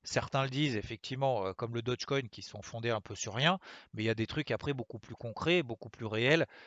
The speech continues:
et beaucoup plus avancés. Et, euh,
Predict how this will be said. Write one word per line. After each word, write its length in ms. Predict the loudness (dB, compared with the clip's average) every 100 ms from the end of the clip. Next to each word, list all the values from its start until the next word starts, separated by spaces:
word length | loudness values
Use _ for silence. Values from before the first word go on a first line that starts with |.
| -18 -4
et 180 | -2
beaucoup 240 | -2 -4 -8
plus 240 | -4 6
avancés. 420 | 6 6 -2 -4 -8 -20 -20 -20 _
Et, 880 | 2 6 6 6 6 4 2 -2 -6 -10 -18 -18 -12 -12 -10
euh, 380 | -12 -12 -12